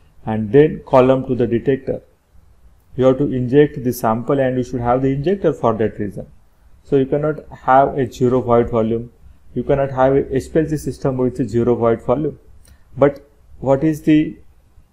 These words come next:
significance of the void volume? The void volume causes the band broadening of the compound. So greater the void volume, you can have the bigger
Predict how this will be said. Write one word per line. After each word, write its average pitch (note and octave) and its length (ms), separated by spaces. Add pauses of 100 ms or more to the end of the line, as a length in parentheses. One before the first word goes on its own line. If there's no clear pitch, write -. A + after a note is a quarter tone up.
(120)
significance C#3 760
of A2+ 220
the A#2 60
void G#2 300
volume? G2+ 380 (580)
The B2 100
void C#3+ 360
volume D3 520 (320)
causes C3+ 540
the B2+ 260
band C3 760
broadening A#2 560
of G#2 240
the A2+ 320
compound. A2 640 (320)
So B2+ 120
greater C3 540
the C#3 160
void C3 300
volume, D3+ 420 (500)
you C3 120
can C#3+ 240
have B2+ 260
the C3 80
bigger B2+ 480